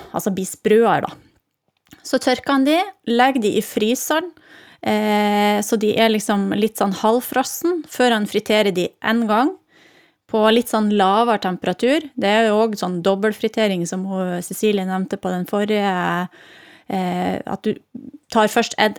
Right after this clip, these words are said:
et steg, eh, og så legger han det tilbake inn i fryseren igjen, eh, før han friterer på nytt en siste gang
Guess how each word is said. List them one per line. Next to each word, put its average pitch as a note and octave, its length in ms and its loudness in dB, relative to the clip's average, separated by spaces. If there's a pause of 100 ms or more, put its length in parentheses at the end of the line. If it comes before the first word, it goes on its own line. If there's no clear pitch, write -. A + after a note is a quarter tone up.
et G#3+ 160 -2
steg, D4 360 0 (320)
eh, G#3+ 520 4
og A#3 100 -4
så C4+ 200 2 (380)
legger B3+ 220 4
han B3 80 2
det B3 140 0
tilbake A#3 360 2
inn A#3 120 2
i A#3+ 80 2
fryseren A#3+ 480 2
igjen, F3 240 0 (840)
eh, G3+ 300 2
før C4 280 2
han G#3+ 120 0
friterer A3 400 0
på G3+ 120 -2
nytt - 300 -4
en F#3 160 2
siste G#3+ 340 -2
gang B3+ 200 4